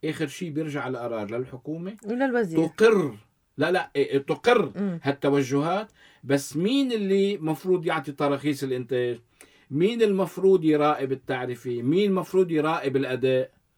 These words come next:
Speaker 2: الهيئة.
Speaker 1: الهيئة الناظمة، مش الوزير.
Speaker 2: طيب، بس عادة الهيئة الناظمة استشارية ومش ملزمة قراراتها، ليش بخافوا منها؟
Speaker 1: أبدًا، أبدًا، بالعكس، بالعكس، بالعكس، بالعكس.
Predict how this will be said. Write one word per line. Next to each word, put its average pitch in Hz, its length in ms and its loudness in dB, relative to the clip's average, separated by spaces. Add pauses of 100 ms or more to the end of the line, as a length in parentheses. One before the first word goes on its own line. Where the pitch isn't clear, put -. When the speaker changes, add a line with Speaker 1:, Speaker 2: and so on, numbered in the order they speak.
(800)
Speaker 2:
الهيئة. 170 460 -4
Speaker 1:
الهيئة 107 320 -6
الناظمة، 117 420 -4
مش 139 220 -4
الوزير. 110 500 -4 (260)
Speaker 2:
طيب، 190 120 0
بس 185 220 -2
عادة 233 560 0
الهيئة 220 320 -2
الناظمة 233 460 -4
استشارية 254 680 -4
ومش 240 260 -2
ملزمة 214 440 0
قراراتها، 151 540 0
ليش 262 180 -4
بخافوا 208 320 0
منها؟ 202 120 8
Speaker 1:
أبدًا، 147 320 4 (120)
أبدًا، 165 340 -2
بالعكس، 131 520 -6
بالعكس، 120 340 -10
بالعكس، 139 340 -10
بالعكس. 135 360 -12